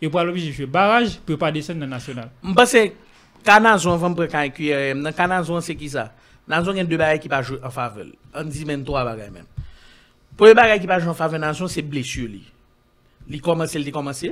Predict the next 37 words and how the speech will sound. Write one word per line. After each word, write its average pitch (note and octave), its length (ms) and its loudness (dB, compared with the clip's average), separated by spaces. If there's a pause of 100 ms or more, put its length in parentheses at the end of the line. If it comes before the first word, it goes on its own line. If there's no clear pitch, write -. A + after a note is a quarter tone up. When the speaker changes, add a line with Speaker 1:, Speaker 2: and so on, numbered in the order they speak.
(100)
Speaker 2:
bien C#3+ 160 -8
commencé, C#3 400 -8 (140)
il C3 140 -16
Speaker 1:
Mhm. C#3 100 -6
Speaker 2:
belle C#3+ 360 -6
et D#3 80 -8
puis C#3 120 -8
il C#3+ 40 -6
vient C3+ 160 -10
blessé. B2 380 -10 (160)
Speaker 1:
Bien B2+ 120 -14
sûr, B2 220 -14
cassé. B2+ 380 -14
Speaker 2:
Kounia, A3+ 680 4 (560)
une G3+ 300 -2
bagay G#3 240 0
qui F3+ 100 -10
vient F3 160 -4
faire E3+ 260 -4
que, C3+ 240 -8 (140)
qui D#3 140 -12
vient C3+ 160 -10
pas D3+ 160 -2
bon E3+ 120 -2
pour F3+ 120 -8
lui, A#3 180 -4 (260)
c'est - 140 -4
pendant G3+ 220 2
le A3 60 0
blessé, G#3 260 0
il - 0 -
y - 40 0
a G3 60 -2
un E3+ 120 -4
changement D#3+ 320 -8
de C#3 100 -6
coach. - 420 -12